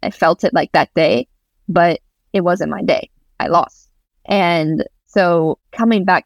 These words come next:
dealing for a loss, like, an athlete after taking a hard loss, for me, it was knowing that I did everything I could. And this is one thing that one of the professors at our gym, Bruno, is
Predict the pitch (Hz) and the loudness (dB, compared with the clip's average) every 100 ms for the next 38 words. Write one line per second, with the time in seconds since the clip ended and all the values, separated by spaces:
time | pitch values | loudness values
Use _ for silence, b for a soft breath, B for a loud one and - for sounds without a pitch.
0 | _ 202 240 208 180 - 165 160 190 214 | _ 0 2 0 -2 -4 -2 0 2 0
1 | - 156 151 - 214 - 170 165 165 - | -2 -4 -4 -4 -6 -2 0 0 -4 -4
2 | 180 185 175 156 - 165 - - 208 - | -4 -2 -6 -6 0 0 2 2 2 2
3 | 226 - _ _ _ _ _ 196 170 175 | -4 -20 _ _ _ _ _ -4 -2 0
4 | 214 185 170 - _ _ - 190 175 170 | 2 0 -2 -6 _ _ -2 0 2 0
5 | 165 202 _ _ _ _ _ 180 185 208 | -2 -6 _ _ _ _ _ 0 2 2
6 | 240 220 170 165 180 175 180 175 - 175 | 2 2 0 0 0 0 0 0 0 0
7 | 208 202 190 190 190 190 - 165 - 170 | -2 -2 -2 -2 -4 -6 -2 -2 0 -2
8 | 131 - 202 - 240 214 202 196 180 175 | -2 0 0 0 0 0 0 0 0 2
9 | 170 - 175 175 185 170 180 - 175 170 | 0 0 -2 -2 -2 -4 -2 -4 -2 -2
10 | 190 160 180 165 170 185 - 180 165 160 | 0 0 0 -2 -4 -8 -4 0 2 0
11 | 151 - | -2 -4